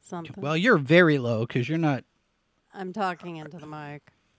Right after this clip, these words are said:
Speaker 2: All right. I'm gonna have to actually run some diagnostics here, folks. Not t-, not right now. I'm not gonna do it in the middle of a show.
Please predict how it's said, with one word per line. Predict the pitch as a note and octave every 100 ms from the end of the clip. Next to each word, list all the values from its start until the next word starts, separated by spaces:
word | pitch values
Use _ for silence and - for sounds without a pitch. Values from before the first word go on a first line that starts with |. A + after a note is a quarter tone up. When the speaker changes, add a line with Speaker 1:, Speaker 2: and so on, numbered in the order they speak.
| _ _ _ _ _ _ _ _ -
Speaker 2:
All | A#2
right. | A2+ F#2+ F#2+
I'm | F3+
gonna | A3+ G#3
have | F3+ F3+
to | - D#3
actually | E3+ - E3 D3+
run | D3+ D3+
some | - F2
diagnostics | C3+ B2 G#2 G#2 E2 - - -
here, | - -
folks. | - E2+ - -
Not | D3+ F#3+ -
t-, | F#3+
not | E3+ E3
right | E3 D#3+
now. | D3+ C3+ - G#2+ - _
I'm | _ _ _ B2
not | C3+
gonna | B2 B2+
do | D3
it | -
in | C3+
the |
middle | D3 C3
of | G2+
a | G2
show. | - E3 B2+ E2 C#2 G2+